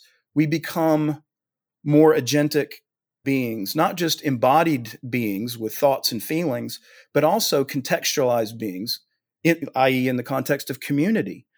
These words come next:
of, of real people with whom we're interdependent. And so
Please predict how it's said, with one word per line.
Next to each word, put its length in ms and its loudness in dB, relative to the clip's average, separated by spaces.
of, 260 -2
of 220 -2
real 260 4
people 440 -4
with 160 0
whom 160 2
we're 100 4
interdependent. 920 -4
And 120 -2
so 540 6